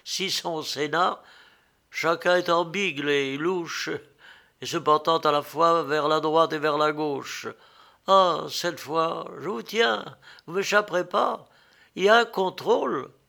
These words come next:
et ce n'est pas l'instinct qui contrôle.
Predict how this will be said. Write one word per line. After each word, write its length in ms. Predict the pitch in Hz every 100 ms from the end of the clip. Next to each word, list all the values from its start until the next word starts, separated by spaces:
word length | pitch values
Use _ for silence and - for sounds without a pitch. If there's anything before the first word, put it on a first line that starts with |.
| _ _ _ _ _ -
et 60 |
ce 100 | 143
n'est 140 | 160 131
pas 180 | -
l'instinct 640 | 214 220 160 - 180 254 254
qui 180 | 165
contrôle. 760 | 135 127 123 110 123 117 104 98